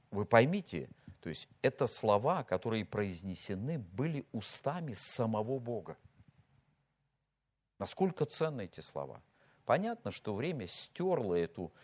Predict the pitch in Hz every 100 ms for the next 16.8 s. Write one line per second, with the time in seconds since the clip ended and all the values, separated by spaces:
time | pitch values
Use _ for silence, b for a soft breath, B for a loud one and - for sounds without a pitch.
0 | B B - 113 113 113 104 104 - 110
1 | 98 - 170 196 - 82 - - 80 -
2 | 85 - 76 69 98 104 135 143 139 -
3 | - - _ _ B B B - 117 143
4 | - B - 98 139 185 233 165 - 104
5 | - 113 113 92 104 135 147 151 143 180
6 | 156 139 135 139 147 165 175 113 - -
7 | - B B B 127 139 214 185 185 190
8 | 160 - _ _ _ _ _ _ _ _
9 | _ _ _ 95 95 127 120 143 156 131
10 | 113 104 - - 170 120 92 - - -
11 | 90 87 - 117 - 113 - - 101 104
12 | 110 - - 64 52 - - 80 - 113
13 | 135 - 120 76 - 76 82 - 139 -
14 | 117 67 60 - - - - - 107 -
15 | 117 - 120 202 190 95 85 127 123 110
16 | - 110 107 110 107 - 95